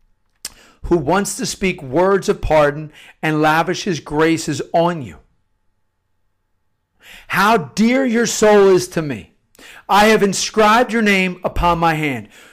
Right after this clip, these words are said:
You are engraved as a deep wound in my heart." The soul responds, "Lord, I hear your voice calling me to turn back from the path of sin, but I have neither the strength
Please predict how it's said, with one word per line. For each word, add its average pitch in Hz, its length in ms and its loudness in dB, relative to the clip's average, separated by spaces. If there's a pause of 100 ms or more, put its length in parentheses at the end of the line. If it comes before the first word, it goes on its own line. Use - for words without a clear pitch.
(140)
You 220 280 2
are 208 200 4
engraved 180 600 0
as 165 200 -4
a 156 100 0
deep 175 420 -8 (160)
wound 127 640 -6 (720)
in 160 100 -6
my 151 180 -2
heart." 127 320 -6 (1400)
The 151 100 -8
soul 175 300 2
responds, 185 500 -2
"Lord, 196 220 4
I 180 140 4
hear 165 200 -2
your 202 140 0
voice 175 260 2
calling 185 360 -2
me 175 80 0
to 170 80 -2
turn 165 280 -4
back 165 240 0
from 151 120 -10
the 139 40 -10
path 139 280 -2
of 131 100 -8
sin, 139 380 -6 (540)
but 202 100 0
I 190 100 4
have 170 160 0
neither 180 300 -2
the 156 120 -4
strength 180 560 -4